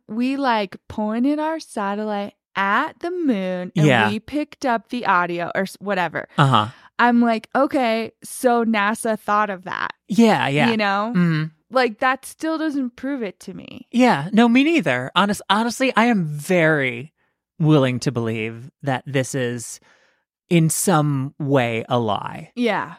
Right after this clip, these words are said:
Speaker 2: The, like, the actual presentation to the American public of the moon landing. I don't know whether
Speaker 1: Yeah.
Speaker 2: it was fake or whether it was, like,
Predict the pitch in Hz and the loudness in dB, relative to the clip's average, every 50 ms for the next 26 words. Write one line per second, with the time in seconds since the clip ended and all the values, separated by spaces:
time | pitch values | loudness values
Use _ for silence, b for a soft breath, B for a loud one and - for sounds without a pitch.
0 | _ - 147 156 139 135 - 143 143 135 131 - 160 160 - - 160 - - - | _ 2 4 4 4 4 4 2 2 2 4 2 2 2 2 2 0 0 0 0
1 | 160 139 127 120 120 120 117 120 - _ _ _ _ - - 226 220 175 175 165 | 0 0 2 0 0 -2 -2 -4 -6 _ _ _ _ 0 4 4 6 6 4 4
2 | 151 143 - - 175 160 147 - - 147 120 117 117 127 _ _ _ _ _ _ | 2 0 0 2 2 2 0 -2 -4 -6 -6 -8 -10 -14 _ _ _ _ _ _
3 | _ _ _ _ _ _ - - 175 156 151 143 135 131 131 127 - - 123 117 | _ _ _ _ _ _ 2 4 6 6 6 4 4 2 0 0 -2 -4 -4 -2
4 | 123 120 120 123 117 - - - 139 127 113 113 117 113 113 107 107 110 107 101 | -2 -2 -2 -2 -4 -4 -2 0 0 0 0 0 0 0 0 0 -2 -4 -6 -6
5 | 101 101 - 113 117 - - - - - 135 135 127 147 143 - 151 143 135 127 | -8 -8 -8 -10 -10 -10 -10 -8 -4 -4 -2 2 2 2 2 2 2 2 2 4
6 | 127 127 127 - 123 120 127 135 131 139 - - - - 226 226 233 226 - - | 4 2 2 0 0 -2 -4 -4 -6 -6 -8 -2 2 4 4 4 4 2 0 0
7 | 156 151 143 139 131 127 123 123 123 - 127 131 123 - 131 123 117 113 107 - | 0 2 4 4 4 2 2 0 0 -2 -4 -6 -6 -4 -2 -2 -2 -2 -4 -8
8 | - - | -14 -20